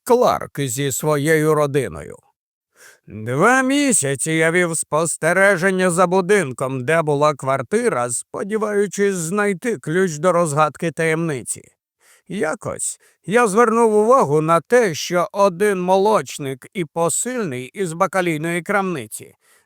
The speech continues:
доправляючи свій товар на верхній поверх, ідуть задом наперед.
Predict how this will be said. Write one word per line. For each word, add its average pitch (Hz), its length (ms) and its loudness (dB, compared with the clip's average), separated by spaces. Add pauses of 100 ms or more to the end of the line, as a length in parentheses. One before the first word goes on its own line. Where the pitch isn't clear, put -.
доправляючи 208 1000 2
свій 180 300 0
товар 180 440 4
на 151 160 4
верхній 151 600 0
поверх, 170 640 0
ідуть 190 800 2
задом 185 800 0
наперед. 165 600 0